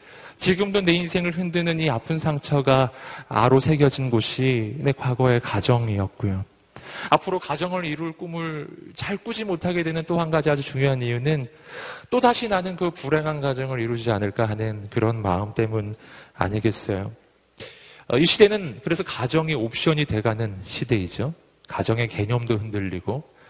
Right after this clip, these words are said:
어, 남자와 여자가, 한 남자와 한 여자가 만나 이루는 가정에 대한 확신이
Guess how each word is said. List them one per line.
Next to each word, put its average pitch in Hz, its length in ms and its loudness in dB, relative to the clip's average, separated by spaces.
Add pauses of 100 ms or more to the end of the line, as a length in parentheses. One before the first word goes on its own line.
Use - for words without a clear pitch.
(520)
어, - 440 -4
남자와 165 500 4
여자가, 147 600 2
한 196 260 -8
남자와 180 400 2
한 185 220 -4
여자가 170 320 0
만나 135 320 0
이루는 123 420 -2
가정에 120 460 -2
대한 110 220 -2
확신이 156 580 -2